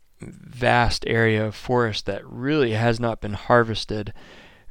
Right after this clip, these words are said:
uh, to the extent that timber has been harvested on the rest of my line. So that was,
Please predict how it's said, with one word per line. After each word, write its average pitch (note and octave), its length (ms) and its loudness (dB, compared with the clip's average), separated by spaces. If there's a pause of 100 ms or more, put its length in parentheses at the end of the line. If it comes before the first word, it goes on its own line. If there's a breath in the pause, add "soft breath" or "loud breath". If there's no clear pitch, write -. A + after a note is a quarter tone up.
uh, G#2 240 -4
to A#2 120 -2
the G#2+ 140 0
extent A2+ 420 -2
that G#2+ 180 -6
timber A#2 260 0
has G#2 100 -2
been G#2+ 120 -6
harvested G#2 440 -2
on G2+ 140 -4
the G#2 80 -4
rest G#2+ 240 -4
of G#2+ 60 -4
my G2 100 -6
line. G2 400 -4 (580 loud breath)
So A2 440 0 (1040)
that A#2 240 8
was, A2 420 -2